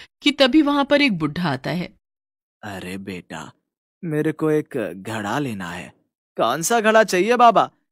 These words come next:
Speaker 2: देख लो, यहाँ पर इतने सारे घड़े रखे हैं।" "बेटा,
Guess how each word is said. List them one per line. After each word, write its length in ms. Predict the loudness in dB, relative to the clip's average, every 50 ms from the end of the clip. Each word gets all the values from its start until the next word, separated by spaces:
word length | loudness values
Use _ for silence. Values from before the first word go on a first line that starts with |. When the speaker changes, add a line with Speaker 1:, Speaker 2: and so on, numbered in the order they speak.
| _ -8
Speaker 2:
देख 280 | 2 6 6 6 6 6
लो, 140 | 4 2 2
यहाँ 260 | 4 4 6 6 6
पर 160 | 6 4 2
इतने 300 | 2 0 0 0 0 2
सारे 320 | 4 6 6 6 6 4 2
घड़े 240 | 0 0 0 0
रखे 220 | 0 0 -2 -2 0
हैं।" 260 | 0 0 -2 -4 -8 _ _ _ _ _ _ _ _ _ _ _ _ _ _ _ _
"बेटा, 440 | -18 -16 -16 -14 -12 -12 -12 -12 -14